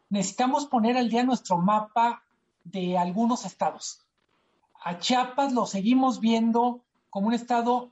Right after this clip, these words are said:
de pobreza, como un estado donde están los zapatistas y poquito más que eso. Quiero decir, eh, la necesidad de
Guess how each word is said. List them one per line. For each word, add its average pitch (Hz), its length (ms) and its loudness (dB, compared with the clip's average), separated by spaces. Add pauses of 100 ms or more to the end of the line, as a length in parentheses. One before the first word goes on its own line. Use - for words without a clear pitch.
de 240 200 -2
pobreza, 220 800 0
como 196 260 2
un 233 100 4
estado 220 680 -2 (600)
donde 196 360 -2
están 226 240 0
los 226 120 -2
zapatistas 240 840 0 (320)
y 214 120 -2
poquito 269 500 0
más 226 320 2
que 214 240 2
eso. 220 460 0 (380)
Quiero 220 200 -2
decir, 214 340 0 (760)
eh, 202 200 0
la 202 280 4
necesidad 202 720 0
de 269 100 -2